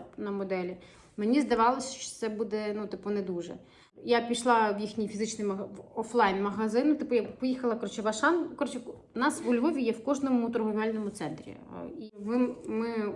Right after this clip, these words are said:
з малою купили білий, чорний, червоний, в'язкий, чор-, чорний і червоний. І мій білий ми купували в Форумі. А, фіолетовий, блакитний я купила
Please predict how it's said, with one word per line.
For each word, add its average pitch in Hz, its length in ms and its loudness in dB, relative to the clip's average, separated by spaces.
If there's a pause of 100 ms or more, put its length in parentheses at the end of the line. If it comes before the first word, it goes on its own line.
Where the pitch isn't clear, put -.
з 202 120 -8
малою 208 340 -2
купили 202 440 -4
білий, 185 600 -4 (840)
чорний, 208 380 -2
червоний, 190 640 -4
в'язкий, 190 440 -6
чор-, - 240 -12
чорний 185 360 -6 (140)
і - 20 -14
червоний. 190 560 -6 (180)
І 220 80 -2
мій 220 160 4
білий 196 280 0
ми 190 100 0
купували 185 500 -2
в 175 40 -6
Форумі. 359 580 -2 (680)
А, 98 280 -8 (440)
фіолетовий, 208 840 0
блакитний 202 640 0 (100)
я 196 160 2
купила 190 600 -4